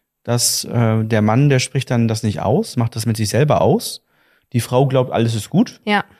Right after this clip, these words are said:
Speaker 2: das
Speaker 1: Und
Speaker 2: gibt's
Speaker 1: dann
Speaker 2: auch
Speaker 1: sagt der
Speaker 2: nochmal,
Speaker 1: Mann
Speaker 2: ja.
Speaker 1: irgendwann, „Ja, irgendwie habe ich auch kein Gefühl mehr und das ist langweilig und hab mir was Neues gesucht.“ Und die Frau sagt, „Was ist denn jetzt los? Das war doch
Speaker 2: Ja.
Speaker 1: alles gut. Du hast ja
Speaker 2: Ja.
Speaker 1: nie was gesagt.“
Speaker 2: Mhm.
Speaker 1: Ja, weil der alles mit sich selber ausgemacht hat, ne? Und das sind dann so die, die Folgen, die entstehen können,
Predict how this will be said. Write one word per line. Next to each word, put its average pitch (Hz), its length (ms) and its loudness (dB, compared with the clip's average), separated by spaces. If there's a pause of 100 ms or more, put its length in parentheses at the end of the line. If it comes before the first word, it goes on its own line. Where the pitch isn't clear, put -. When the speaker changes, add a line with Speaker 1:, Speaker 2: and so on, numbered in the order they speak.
(140)
Speaker 2:
das 190 120 -8
Speaker 1:
Und 123 80 4
Speaker 2:
gibt's 123 100 4
Speaker 1:
dann 127 80 4
Speaker 2:
auch 123 40 4
Speaker 1:
sagt 123 180 0
der 127 80 2
Speaker 2:
nochmal, 123 140 4
Speaker 1:
Mann 127 100 2
Speaker 2:
ja. 120 60 0
Speaker 1:
irgendwann, 123 420 2 (400)
„Ja, 110 500 2 (180)
irgendwie 123 360 2
habe 120 100 0
ich 117 80 -2
auch 135 120 0
kein 113 180 0
Gefühl 107 240 0
mehr 117 260 2
und 104 180 -2
das 107 80 -4
ist 113 60 -8
langweilig 117 580 2
und 104 420 -2
hab - 180 -12
mir 110 100 -2
was 107 140 -4
Neues 117 280 2
gesucht.“ 113 420 -2 (340)
Und 104 120 -6
die 104 40 0
Frau 110 240 -4
sagt, 110 220 -2 (180)
„Was 104 220 -6
ist 107 60 -8
denn 117 60 -2
jetzt 156 160 -2
los? 131 240 2
Das 120 140 -2
war 117 60 0
doch 120 60 2
Speaker 2:
Ja. 127 60 2
Speaker 1:
alles 123 180 2
gut. 135 280 2 (180)
Du - 60 -20
hast 107 80 0
ja 107 40 4
Speaker 2:
Ja. 110 40 6
Speaker 1:
nie 117 120 6
was 117 160 2
gesagt.“ 113 460 0 (100)
Speaker 2:
Mhm. 190 340 -2
Speaker 1:
Ja, 113 80 2
weil 113 100 4
der 113 100 2
alles 110 220 -4
mit 120 60 -10
sich 120 120 -4
selber 123 260 2
ausgemacht 95 500 -6
hat, - 160 -12
ne? 147 100 0
Und 135 60 0
das 104 140 0
sind 110 100 0
dann 104 80 2
so 104 80 -2
die, 104 240 0 (320)
die 110 80 -4
Folgen, 170 400 0
die 90 80 -2
entstehen 98 460 0
können, 117 320 0